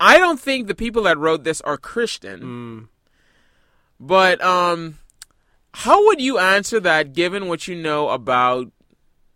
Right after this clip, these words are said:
Speaker 1: God's sovereignty
Speaker 2: Yeah,
Speaker 1: and,
Speaker 2: right.
Speaker 1: and
Speaker 2: I mean,
Speaker 1: this,
Speaker 2: obviously,
Speaker 1: yeah.
Speaker 2: I was providentially placed where
Speaker 1: Mm-hmm.
Speaker 2: I was placed. And
Speaker 1: Yeah.
Speaker 2: that, you know,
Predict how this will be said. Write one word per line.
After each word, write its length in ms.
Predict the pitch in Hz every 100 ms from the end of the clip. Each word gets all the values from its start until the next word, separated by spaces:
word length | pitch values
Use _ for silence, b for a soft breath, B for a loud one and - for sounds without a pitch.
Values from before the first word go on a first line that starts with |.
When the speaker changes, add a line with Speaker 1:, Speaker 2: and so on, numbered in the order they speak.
| _ - 131
Speaker 1:
God's 560 | 147 135 135 139 127 -
sovereignty 760 | - 165 139 135 135 123 135
Speaker 2:
Yeah, 180 | 302 320
Speaker 1:
and, 100 | 220
Speaker 2:
right. 200 | 269 151
Speaker 1:
and 80 | 123
Speaker 2:
I 40 | 170
mean, 100 | 180
Speaker 1:
this, 100 | 165
Speaker 2:
obviously, 460 | 185 220 - 170
Speaker 1:
yeah. 100 | 127
Speaker 2:
I 20 | 135
was 120 | 131
providentially 800 | - 120 113 113 120 117 135 123
placed 600 | - 117 107 127 - -
where 240 | 123 120
Speaker 1:
Mm-hmm. 80 | 120
Speaker 2:
I 20 |
was 160 | 151 170
placed. 600 | - 202 277 120 - - _
And 160 | 147 135
Speaker 1:
Yeah. 20 |
Speaker 2:
that, 240 | 139 135 135 _ _ _ - b b _ _ _ _ _ _ _ _ _ _ _ _ _ _ _ _ -
you 120 | 180
know, 140 | 156